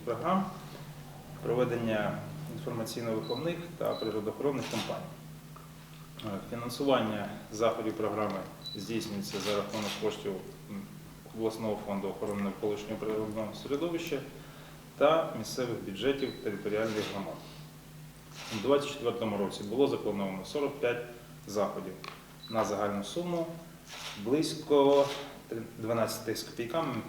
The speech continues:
мільйонів гривень. За рахунок коштів природоохоронного обласного фонду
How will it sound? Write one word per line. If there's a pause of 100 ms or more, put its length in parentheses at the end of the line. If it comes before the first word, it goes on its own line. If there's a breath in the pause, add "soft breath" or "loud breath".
мільйонів
гривень.
За
рахунок
коштів
природоохоронного
обласного
фонду